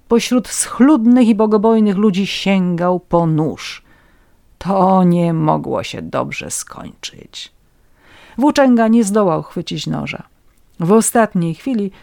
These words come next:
zrobił to zięć Goluma. „Ty wstałeś?”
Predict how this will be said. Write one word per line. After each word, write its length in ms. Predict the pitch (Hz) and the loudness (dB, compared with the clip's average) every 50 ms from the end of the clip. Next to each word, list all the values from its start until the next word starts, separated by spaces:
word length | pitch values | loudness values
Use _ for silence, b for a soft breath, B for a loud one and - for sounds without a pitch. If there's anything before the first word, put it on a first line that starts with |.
| b b | b b
zrobił 380 | - 170 180 196 196 185 190 180 | -6 -2 -2 0 0 0 -2 -2
to 140 | - 170 160 | -4 -6 -6
zięć 300 | 151 175 170 165 156 156 | -4 -4 -4 -4 -6 -6
Goluma. 520 | - 151 147 135 123 117 - - - - _ _ _ _ _ _ _ _ _ _ _ _ _ _ _ _ _ _ _ - | -6 -6 -6 -4 -6 -8 -8 -10 -12 -18 _ _ _ _ _ _ _ _ _ _ _ _ _ _ _ _ _ _ _ -8
„Ty 260 | - 220 220 214 233 262 285 285 262 b b b b b b b b b b _ _ _ _ _ | -6 -4 -4 -4 -6 -8 -10 -14 -14 b b b b b b b b b b _ _ _ _ _
wstałeś?” 1120 | - - - - - - - - 220 - - 214 214 240 294 359 370 339 - - - - | -8 -4 -2 -2 -2 -4 -2 -2 0 0 0 0 -2 -2 -2 -2 -4 -2 -2 -4 -4 -4